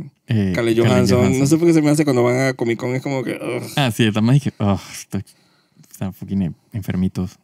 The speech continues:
Speaker 2: Ajá, dije, "Ay, que tengo que
Speaker 1: Whatever,
Speaker 2: saludar cuando la
Speaker 1: whatever,
Speaker 2: gente
Speaker 1: son mis
Speaker 2: que"
Speaker 1: millones, mis millones.
Speaker 2: Ajá, dije, "Bueno, que, <laughs> que yo firmé para que me obli-, para venir a esta cosa y tengo que venir, pues, porque
Speaker 1: Sí, sí, sí, trabajo, trabajo.
Speaker 2: trabajo". Sí, y entonces, digo, yo dudo que alguien como Henry Cavill, man, lo disfrute.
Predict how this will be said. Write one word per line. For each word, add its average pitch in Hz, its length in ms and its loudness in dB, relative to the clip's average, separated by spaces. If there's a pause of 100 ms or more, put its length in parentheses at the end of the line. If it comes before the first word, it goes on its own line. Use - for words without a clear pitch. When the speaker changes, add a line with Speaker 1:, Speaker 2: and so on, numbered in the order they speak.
(100)
Speaker 2:
Ajá, 139 400 -2
dije, 139 260 -2
"Ay, 175 180 -2
que 180 120 -6 (120)
tengo 175 200 -4
que - 120 -4
Speaker 1:
Whatever, 127 180 -2
Speaker 2:
saludar 143 540 4
cuando 120 200 8
la 120 60 6
Speaker 1:
whatever, 110 140 4
Speaker 2:
gente 113 140 4
Speaker 1:
son 117 100 6
mis 120 80 6
Speaker 2:
que" 113 40 2
Speaker 1:
millones, 120 380 4
mis 120 100 2
millones. 131 540 0 (280)
Speaker 2:
Ajá, 147 440 -2
dije, 147 180 -4
"Bueno, 165 220 0
que, 156 180 0
<laughs> 151 280 -2
que 147 100 2
yo 143 100 4
firmé 143 300 2
para 143 180 -2
que 101 400 -8
me 131 100 -12
obli-, 123 260 -10 (120)
para 123 140 -8
venir 120 140 -6
a - 20 -6
esta 135 200 -8 (100)
cosa 135 260 -4
y 127 60 -2
tengo - 160 -8
que - 120 -8
venir, 156 260 0
pues, 139 260 -2
porque 107 360 0 (100)
Speaker 1:
Sí, 98 200 -4
sí, 92 100 -4
sí, - 20 -2
trabajo, 95 420 -2
trabajo. 87 320 -4
Speaker 2:
trabajo". 139 540 -2 (260)
Sí, 135 360 -4 (160)
y 123 60 -2
entonces, 131 440 -2
digo, 135 220 2
yo 135 220 -4
dudo 135 420 -2
que - 100 -8
alguien 123 120 -2
como 117 220 0
Henry 107 220 0
Cavill, 107 380 0
man, 113 180 -4
lo 120 60 -4
disfrute. - 500 -8